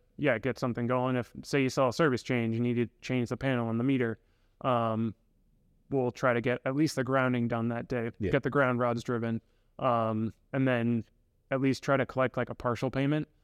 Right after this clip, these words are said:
Speaker 2: Okay.
Speaker 1: Um, something like that.
Speaker 2: Okay.
Speaker 1: Um, sometimes you can't, there isn't anything you can get started on, and you kinda,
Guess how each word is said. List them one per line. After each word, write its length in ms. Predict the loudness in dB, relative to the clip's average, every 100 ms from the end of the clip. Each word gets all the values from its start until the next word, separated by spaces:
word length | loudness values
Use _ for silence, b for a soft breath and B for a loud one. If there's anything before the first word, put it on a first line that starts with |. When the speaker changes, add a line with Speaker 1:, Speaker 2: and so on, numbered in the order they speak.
| -8
Speaker 2:
Okay. 200 | -6 -2
Speaker 1:
Um, 520 | 2 2 2 0 -2 -4 -10
something 280 | -4 -2 0
like 160 | -2 -2
that. 320 | 0 2 0 0
Speaker 2:
Okay. 340 | 0 4 2 2 -2
Speaker 1:
Um, 600 | -2 0 -4 -4 -6 -8 _ _ _ _ _ _ _ _
sometimes 680 | -4 -2 0 0 0 -2 -6 -18 _ _ -10
you 100 | -8
can't, 340 | -4 -4 -2
there 160 | 0 2
isn't 180 | 2 2
anything 300 | 0 0 0
you 80 | 0
can 120 | 2
get 140 | 0
started 340 | 0 0 0 2
on, 220 | 2 2
and 100 | 0
you 80 | -2
kinda, 320 | -2 -2 -2